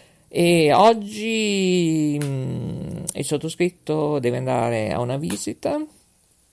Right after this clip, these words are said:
Pertanto pochi minuti ancora in diretta, poi chiudiamo oggi venerdì sei agosto duemilaventuno, per coloro che ci ascoltano in diretta.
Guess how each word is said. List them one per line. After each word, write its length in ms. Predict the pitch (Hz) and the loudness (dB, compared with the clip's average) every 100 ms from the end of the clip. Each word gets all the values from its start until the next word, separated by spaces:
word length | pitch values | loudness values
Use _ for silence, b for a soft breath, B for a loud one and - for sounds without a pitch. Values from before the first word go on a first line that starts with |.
| _ _ _ - b b b b b b b _ | _ _ _ -10 b b b b b b b _
Pertanto 2250 | 143 156 - 170 170 170 170 170 165 151 143 135 127 120 113 107 101 101 98 95 92 92 90 | 2 4 4 6 6 4 2 6 6 6 6 4 6 6 4 4 4 2 2 0 -2 -4 -2
pochi 460 | 139 151 - 131 120 | -2 -2 -4 -4 -2
minuti 420 | 135 175 190 - | 0 0 0 0
ancora 320 | 143 156 139 | -2 -2 -2
in 80 | 135 | -2
diretta, 720 | 135 165 165 170 _ 185 185 | 0 4 4 2 _ 4 4
poi 320 | 180 131 151 | 2 2 2
chiudiamo 640 | 143 143 135 127 123 135 123 | 2 -2 2 2 2 0 0
oggi 460 | 113 110 110 107 | -2 -4 -4 -4
venerdì 520 | 104 147 139 143 147 - | -2 -2 -2 -2 -4 -4
sei 260 | - 139 | 0 2
agosto 360 | 131 139 135 123 | 2 0 0 -4
duemilaventuno, 1000 | 117 123 123 127 123 127 180 175 113 - | -2 -4 -2 -2 -2 0 2 2 0 -4
per 180 | 101 104 | -6 -2
coloro 240 | 120 120 | 0 0
che 120 | 117 | -2
ci 100 | - | -6
ascoltano 400 | - - 120 120 | -8 -6 -4 -4
in 60 | 113 | -4
diretta. 680 | 143 165 190 - - 226 | 2 4 2 -2 -2 -2